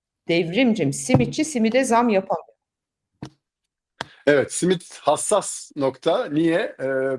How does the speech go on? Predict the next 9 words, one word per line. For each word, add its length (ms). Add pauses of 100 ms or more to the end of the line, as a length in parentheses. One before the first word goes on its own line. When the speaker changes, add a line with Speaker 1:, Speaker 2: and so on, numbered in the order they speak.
(140)
Speaker 2:
çünkü 600
hatırlarsan, 760 (360)
e, 40 (760)
Diyanet 320
İşleri 320
Başkanı 640
bir 140
ara 280
bir 260